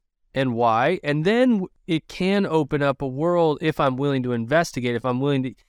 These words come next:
even ask the question, Dan, as you talk about this story about the couple, like, am I even willing to ask the question, "Why do you,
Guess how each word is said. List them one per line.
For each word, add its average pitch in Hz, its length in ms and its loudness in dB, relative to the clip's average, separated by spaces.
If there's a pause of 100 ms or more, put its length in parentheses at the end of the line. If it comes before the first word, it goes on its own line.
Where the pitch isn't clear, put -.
(220)
even 233 260 2
ask 180 300 0
the 170 100 -2
question, 131 680 -2
Dan, 127 260 -2
as 123 120 -4
you 135 60 0
talk 143 240 2
about 131 220 -2
this 120 120 -6
story 131 220 -2
about 120 220 -2
the 113 80 -10
couple, 175 280 -2
like, 123 220 -2 (360)
am 139 80 2
I 151 140 2
even 214 420 0
willing 165 340 2
to 143 160 -2
ask 139 240 0
the 123 80 -10
question, 123 580 -4
"Why 147 340 2
do 151 80 -2
you, 127 200 -4